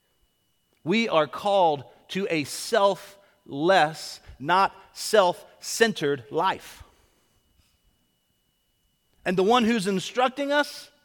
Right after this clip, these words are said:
isn't just instructing us through his words, he's about to instruct us through his example for us. By laying down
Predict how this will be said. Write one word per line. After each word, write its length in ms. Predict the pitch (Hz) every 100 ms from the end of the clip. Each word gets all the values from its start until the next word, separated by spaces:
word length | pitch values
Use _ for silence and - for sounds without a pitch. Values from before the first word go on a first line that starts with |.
| _ _ _ _ _ _ _ _ -
isn't 420 | 262 285 262 277
just 340 | 165 233 226 -
instructing 600 | 208 - 226 220 220 214
us 140 | 202 -
through 160 | 220
his 240 | 202 202 180
words, 560 | 202 220 214 185 135
he's 180 | 196 160
about 380 | 175 151 196 147
to 160 | 196 -
instruct 600 | 170 147 - 190 - 170
us 140 | -
through 180 | 165 147
his 200 | 156 135
example 560 | 110 98 127 117 92 82
for 220 | 87 80
us. 260 | - _ _ _ _ _ _ _ _ _ _ _ _ _ _ _ _ _ _ _ _ _ _ _ _ _ _ _ _ _ _ _ _ _ _ _ _ _ _ _ -
By 180 | 113 110
laying 460 | 113 139 165 147
down 320 | 127 123 113